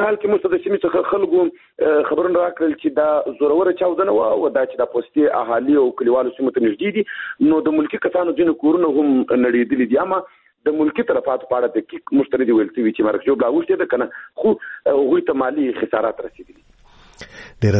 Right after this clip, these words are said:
Speaker 2: زیاته مننه. د ازادۍ راډیو خبریال الیاس دایي و چې د هلمند ولایت په نادعلي ولسوالۍ کې د نننۍ چاودنې د تلفاتو په اړه جزئیات اورول.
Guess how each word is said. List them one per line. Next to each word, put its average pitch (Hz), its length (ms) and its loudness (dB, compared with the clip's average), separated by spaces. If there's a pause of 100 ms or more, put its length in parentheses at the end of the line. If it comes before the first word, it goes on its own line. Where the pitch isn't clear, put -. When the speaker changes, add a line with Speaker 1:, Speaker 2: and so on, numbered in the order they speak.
Speaker 2:
زیاته 101 260 0 (100)
مننه. 123 300 2 (200)
د - 120 -4
ازادۍ 101 340 0
راډیو 92 220 -2
خبریال 98 580 0 (140)
الیاس 98 360 2 (200)
دایي 107 160 4
و 123 100 4
چې 127 160 -2
د 113 120 2
هلمند 107 340 2
ولایت 117 280 2 (580)
په 98 280 0 (380)
نادعلي 101 340 2
ولسوالۍ 101 560 0
کې 98 120 2 (140)
د - 20 2 (360)
نننۍ 107 420 2 (160)
چاودنې 98 440 0 (160)
د - 20 2 (180)
تلفاتو 95 480 0
په - 200 -4
اړه 98 120 2 (260)
جزئیات 90 360 0 (160)
اورول. 101 280 0